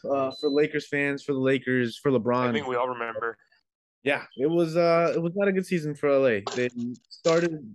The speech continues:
Speaker 1: last offseason with trading for Russell Westbrook,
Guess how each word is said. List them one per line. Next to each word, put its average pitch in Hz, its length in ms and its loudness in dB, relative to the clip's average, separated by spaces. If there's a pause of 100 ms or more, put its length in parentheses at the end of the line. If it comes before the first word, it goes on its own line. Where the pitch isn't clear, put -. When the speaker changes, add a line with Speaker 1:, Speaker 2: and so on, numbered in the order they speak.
(100)
Speaker 1:
last 151 300 -2
offseason 135 500 -4
with 120 160 -8
trading 123 460 -2 (420)
for 165 220 2
Russell 147 320 2
Westbrook, 123 460 -2